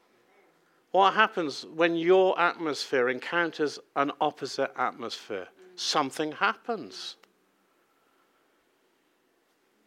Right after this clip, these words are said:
Conversations will just take place. Why did they talk to me about that? People will just tell you things. They won't know why they're telling you, but they'll just have to tell you,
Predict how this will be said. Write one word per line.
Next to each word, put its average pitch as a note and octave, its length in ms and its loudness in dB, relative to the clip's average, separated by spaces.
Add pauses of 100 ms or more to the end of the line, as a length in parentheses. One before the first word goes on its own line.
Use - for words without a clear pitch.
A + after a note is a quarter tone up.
(540)
Conversations E3+ 880 0
will A#2+ 80 -6
just C3 360 -2
take - 280 -6
place. D3 280 -6
Why - 200 -14
did - 140 -20
they E3+ 100 -6
talk - 320 -10
to D#3 100 -14
me D3+ 80 -8
about D3+ 280 -8
that? D#3+ 280 -8 (1900)
People F#3 640 4
will D#3+ 120 2
just F3 260 -2
tell A3 280 2
you A3 100 2
things. C#3+ 280 -2
They D3 80 4
won't F3 280 4
know F3+ 140 2
why E3+ 240 4
they're E3+ 120 0
telling F#3+ 380 2
you, A#2+ 120 -2
but B2+ 180 -2
they'll D3+ 140 2
just E3 300 -2
have - 340 2
to E3+ 80 -12
tell F#3 320 2
you, A2 260 -2